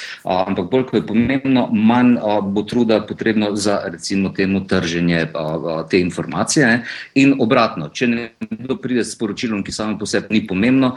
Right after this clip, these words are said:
a, bo moral tržiti na neke druge načine, bolj vneto, in tipičen primer so, a, je zunanja pojavnost. A, če pride band in, in reče, kako bi imel večje število, a,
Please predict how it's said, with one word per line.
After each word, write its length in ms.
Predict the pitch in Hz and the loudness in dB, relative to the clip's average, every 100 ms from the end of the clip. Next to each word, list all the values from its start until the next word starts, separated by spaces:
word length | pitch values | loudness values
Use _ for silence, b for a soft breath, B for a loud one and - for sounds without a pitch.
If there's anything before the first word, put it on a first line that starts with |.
| B B B | B B B
a, 160 | 101 | 0
bo 160 | 104 110 | 0 4
moral 320 | 123 117 110 | 4 6 4
tržiti 320 | 135 113 110 | 2 0 0
na 100 | 113 | 0
neke 240 | 110 113 127 | 0 0 -2
druge 300 | 117 120 110 | -2 0 0
načine, 400 | 104 - 117 104 | 0 0 2 2
bolj 320 | 95 110 95 | 2 0 0
vneto, 720 | 90 101 113 120 117 113 117 | 0 -2 -2 -4 -6 -2 0
in 160 | 101 95 | 0 2
tipičen 400 | 123 110 - 107 | 0 0 -2 -2
primer 360 | 101 98 110 104 98 | 0 0 0 -2 -8
so, 340 | 101 - 101 101 98 | -6 -2 2 2 0
a, 280 | 101 98 98 85 _ _ _ _ - | -4 -2 -2 -4 _ _ _ _ -12
je 280 | 113 98 98 | -4 0 2
zunanja 400 | 113 127 110 107 107 | 4 6 6 2 2
pojavnost. 640 | 110 110 78 - - _ _ _ | 2 2 0 -6 -14 _ _ _
A, 140 | - 92 80 - | -4 -4 -4 -14
če 140 | - - | -8 -4
pride 220 | 107 98 | -2 0
band 220 | 95 104 101 | 0 -2 0
in, 140 | 98 92 | -2 0
in 60 | 95 | -2
reče, 220 | 98 104 B B | -2 -4 B B
kako 220 | - 127 | -2 0
bi 80 | 110 | 4
imel 140 | 117 107 | 4 4
večje 320 | 113 113 120 | 0 -2 -6
število, 540 | - - 101 113 104 92 | -8 -8 -2 2 2 2
a, 140 | 76 | 0